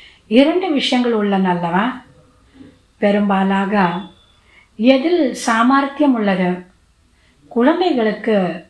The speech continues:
கிட்ட பார்வை மிகவும் கூர்மையாகிக் கொண்டிருக்கிறது மற்றும் சில குழந்தைகளுக்கு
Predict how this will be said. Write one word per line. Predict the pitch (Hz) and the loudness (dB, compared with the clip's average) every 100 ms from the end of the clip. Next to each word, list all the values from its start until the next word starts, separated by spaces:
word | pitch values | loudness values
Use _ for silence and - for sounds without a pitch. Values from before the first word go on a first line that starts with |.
| _ - | _ -6
கிட்ட | 202 - 311 | -6 -2 -4
பார்வை | 320 269 247 240 | 0 0 0 0
மிகவும் | 220 202 208 214 180 | -2 -2 -4 -2 -4
கூர்மையாகிக் | 185 202 240 240 226 202 196 | -2 -2 0 0 0 -2 -4
கொண்டிருக்கிறது | 196 185 180 175 180 170 175 180 - _ _ _ _ _ _ _ _ _ _ | -4 -2 -2 -4 -6 -8 -8 -12 -14 _ _ _ _ _ _ _ _ _ _
மற்றும் | - 226 233 320 294 | -2 0 0 0 0
சில | - 262 359 | 2 0 0
குழந்தைகளுக்கு | 370 302 240 240 208 208 196 - 180 175 | 0 0 0 0 0 -2 -2 -4 -4 -4